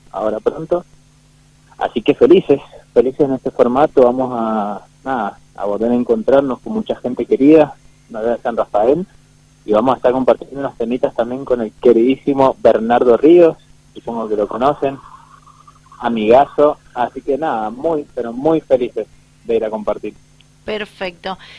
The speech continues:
Speaker 2: Bueno, este show, eh, se va a realizar, eh, recordanos cuándo.
Speaker 1: Este viernes, doce de agosto, en la Biblioteca Mariano Moreno. No recuerdo bien la hora, si está anunciado veintiuno, veintiuno a treinta.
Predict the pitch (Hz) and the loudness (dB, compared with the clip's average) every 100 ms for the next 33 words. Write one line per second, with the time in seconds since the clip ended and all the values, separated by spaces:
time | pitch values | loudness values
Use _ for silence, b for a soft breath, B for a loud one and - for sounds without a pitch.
0 | B 254 254 247 240 240 277 - 370 311 | B -12 -8 -6 -6 -6 -8 -8 -8 -4
1 | 240 220 262 254 277 285 - 196 202 196 | -4 -6 -8 -6 -8 -10 -16 -10 -10 -10
2 | 196 208 202 214 226 214 208 196 190 185 | -12 -12 -8 -6 -6 -6 -6 -10 -12 -14
3 | - 220 240 262 208 196 190 190 185 196 | -8 -6 -4 -6 -8 -6 -6 -6 -8 -8
4 | 202 196 208 240 240 _ 226 202 170 160 | -10 -8 -8 -8 -10 _ -4 -4 -8 -12
5 | 160 156 165 _ _ _ _ _ _ _ | -14 -14 -18 _ _ _ _ _ _ _
6 | _ _ _ _ _ _ - 180 - 185 | _ _ _ _ _ _ 0 0 2 0
7 | 180 240 254 262 254 - _ _ _ 202 | 2 2 0 -6 -6 -12 _ _ _ 2
8 | - 175 160 202 202 196 165 147 135 151 | 2 0 0 -2 -4 -8 -6 -6 -4 -6
9 | - 135 143 147 143 165 170 - 147 175 | -6 -6 -6 -8 -10 -8 -8 -6 -4 -2
10 | 165 196 190 185 190 175 151 175 175 160 | 0 2 2 0 -2 0 4 4 4 0
11 | - 143 147 143 156 156 139 - 170 151 | -6 -6 -6 -8 -6 -6 -8 -14 -10 -10
12 | 127 135 139 139 160 190 208 | -10 -10 -8 -4 -4 -2 -4